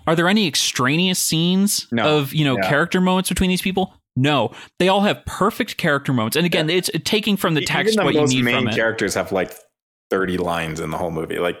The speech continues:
Speaker 2: th-, there,
Speaker 1: Yeah.
Speaker 2: there's, you know what I mean? Like, there's no hu-, obviously the, the role of Paul and, um, Jessica, right, is the mom's name?
Speaker 1: Yeah.
Speaker 2: Um, what's that actress?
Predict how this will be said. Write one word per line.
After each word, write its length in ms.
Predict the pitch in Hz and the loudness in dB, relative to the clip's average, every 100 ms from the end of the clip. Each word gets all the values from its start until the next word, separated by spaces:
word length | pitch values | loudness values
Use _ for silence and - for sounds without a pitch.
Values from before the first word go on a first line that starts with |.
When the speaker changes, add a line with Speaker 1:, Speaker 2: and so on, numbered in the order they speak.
| - - | -10 -6
Speaker 2:
th-, 120 | - 73 | -6 -6
there, 220 | 85 104 | -2 0
Speaker 1:
Yeah. 120 | 175 139 | 0 0
Speaker 2:
there's, 160 | 110 | 0
you 200 | 120 107 | -2 -2
know 80 | 110 | 0
what 80 | 110 | 0
I 60 | 107 | 0
mean? 220 | 104 101 | 0 0
Like, 180 | 104 95 | 0 0
there's 180 | 107 104 | -2 0
no 260 | 123 123 107 | 2 0 0
hu-, 320 | - 113 107 - - - | -4 -2 -4 -6 -16 -6
obviously 480 | 127 143 135 143 117 | -2 0 0 0 0
the, 240 | 117 90 | 0 0
the 140 | 104 | 0
role 200 | 107 104 | 2 2
of 140 | 98 - | 0 -2
Paul 380 | 98 92 92 87 | 0 2 2 0
and, 280 | 90 90 | -2 -2
um, 380 | 87 85 82 78 | -2 -2 -6 -6
Jessica, 440 | - 90 - - 71 | -4 -4 -4 -6 -6
right, 280 | 76 87 113 | -4 -4 -6
is 300 | 95 92 101 | -8 -10 -12
the 100 | - | -6
mom's 280 | 95 98 113 | -4 -4 -4
name? 240 | 117 139 151 _ _ _ _ | -6 -6 -10 _ _ _ _
Speaker 1:
Yeah. 240 | 127 123 110 - | -2 -2 -4 -6
Speaker 2:
Um, 640 | 95 90 82 80 82 76 _ - | -2 -2 -2 -6 -8 -10 _ -6
what's 200 | 107 - | -4 -2
that 160 | 151 | -2
actress? 540 | 147 151 165 165 - | -2 -2 -2 -2 -4